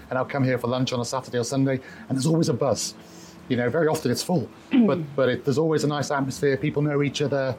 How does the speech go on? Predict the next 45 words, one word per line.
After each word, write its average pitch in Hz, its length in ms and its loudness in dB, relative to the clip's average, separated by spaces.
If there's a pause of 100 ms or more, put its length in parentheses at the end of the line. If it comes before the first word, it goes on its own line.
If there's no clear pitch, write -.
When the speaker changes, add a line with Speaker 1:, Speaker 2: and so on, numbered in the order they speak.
(140)
Speaker 2:
Exactly. 190 380 -4
Speaker 1:
The - 60 -4
service 143 320 2
is 131 80 -2
very 135 240 2
Speaker 2:
Yeah. 127 60 -4
Speaker 1:
good 139 220 0
because 123 200 -2
it's 127 100 -4
Marbella 127 380 0
Club 127 240 -4
related. 127 540 0 (500)
So 214 60 0
Speaker 2:
Well, 202 100 4 (100)
I - 40 2
Speaker 1:
it's 196 80 2
Speaker 2:
was 233 180 -2
about 190 240 -2
to - 40 -8
say 143 240 -2
this, 139 160 -2
Speaker 1:
Yeah. 117 200 0
Speaker 2:
but 101 100 -2
you 160 120 2
already 151 240 -2
said 160 340 -4
that. - 100 -4
Speaker 1:
Yeah. 247 180 0
Speaker 2:
So, 165 240 2
I 170 60 0
mean, 190 180 2
and 214 200 -2
the, 175 100 -6
the, 180 200 -4 (100)
the 196 140 0
ambience 208 340 -2
is - 160 -6
very 170 200 -2
familiar. 165 720 0
Uh, 170 380 -2
the 180 80 -2
waiters, 170 720 -4
the - 60 -12
service 190 380 -4
is - 260 -8